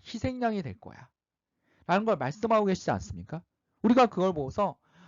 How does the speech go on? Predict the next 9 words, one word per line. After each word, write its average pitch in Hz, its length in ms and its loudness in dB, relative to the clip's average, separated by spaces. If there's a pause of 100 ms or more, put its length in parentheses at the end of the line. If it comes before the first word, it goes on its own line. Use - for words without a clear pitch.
아, 220 220 4
이런 233 240 4
거 208 60 0
보고서 151 400 -4
나에게 160 340 -8
이익이 208 360 -4
되는 208 220 2
표적들이 208 560 2
나타나겠지, 220 840 -2